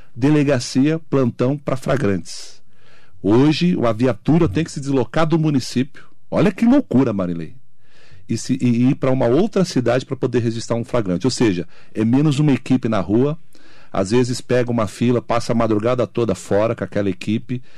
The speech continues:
e aí a segurança do município, que já não tem a parte de iluminação funcionando como deveria, é, acaba, é, é, é, agravando a nossa si-, situação de insegurança, né?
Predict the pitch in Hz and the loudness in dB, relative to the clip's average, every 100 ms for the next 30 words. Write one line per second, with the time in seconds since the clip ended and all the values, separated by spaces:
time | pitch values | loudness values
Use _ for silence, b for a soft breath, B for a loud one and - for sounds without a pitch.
0 | b b 113 110 110 117 - 113 107 107 | b b 0 2 2 -2 -4 -2 -2 -2
1 | 101 104 107 - 151 - 104 117 113 104 | -4 -2 -2 -2 -4 -2 -2 0 -2 -4
2 | 101 95 92 92 - 98 98 101 95 - | -6 -6 -4 -6 -6 -6 -2 -2 -2 -2
3 | 98 90 - 92 104 95 92 90 92 87 | -4 -4 -6 -6 -2 0 0 -2 -4 -4
4 | 101 110 147 135 156 - - b b b | 0 2 4 4 2 0 -8 b b b
5 | b b - 104 104 113 - 110 110 120 | b b -4 -2 -2 -2 -2 0 0 -2
6 | 123 b b - 107 107 101 104 113 135 | -6 b b -6 -2 0 2 2 2 2
7 | 123 107 117 117 117 110 - 120 - 113 | 2 2 0 2 0 -4 -6 -6 -4 -4
8 | 110 107 - 107 107 113 113 - 113 117 | -2 -4 0 -2 0 0 0 0 0 2
9 | 90 80 - 80 95 | 0 -2 -6 -2 -2